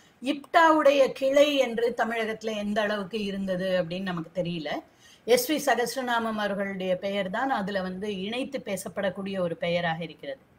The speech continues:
ஆனால் இதே காலகட்டத்துல ஆயிரத்தி தொள்ளாயிரத்தி நாற்பத்தி நாலுல தமிழகத்துல புதுமை கலாமண்டலம் என்ற குழு கம்யூனிஸ்ட் கட்சியே நடத்தக்கூடிய ஒரு கலைக்குழுவாக இயங்கி இருக்கிறது என்பதை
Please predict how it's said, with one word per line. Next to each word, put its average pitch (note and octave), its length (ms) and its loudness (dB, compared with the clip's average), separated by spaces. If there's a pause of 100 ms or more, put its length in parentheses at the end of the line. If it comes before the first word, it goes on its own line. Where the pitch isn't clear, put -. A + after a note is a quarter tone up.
(380)
ஆனால் G#3 500 2 (960)
இதே D#4+ 440 0
காலகட்டத்துல G#3+ 720 4
ஆயிரத்தி A3+ 560 2
தொள்ளாயிரத்தி G3 560 2
நாற்பத்தி G3+ 520 -4
நாலுல F#3 680 2 (480)
தமிழகத்துல A#3 880 2 (380)
புதுமை E4+ 480 2
கலாமண்டலம் G#3 1040 2
என்ற F#3 260 -2
குழு G3+ 460 -2 (320)
கம்யூனிஸ்ட் D#4+ 580 4
கட்சியே C#4+ 480 2
நடத்தக்கூடிய A3 760 0
ஒரு C4 220 4
கலைக்குழுவாக G#3+ 680 -2
இயங்கி F#3+ 340 -6
இருக்கிறது F3 500 -6
என்பதை F3 520 -4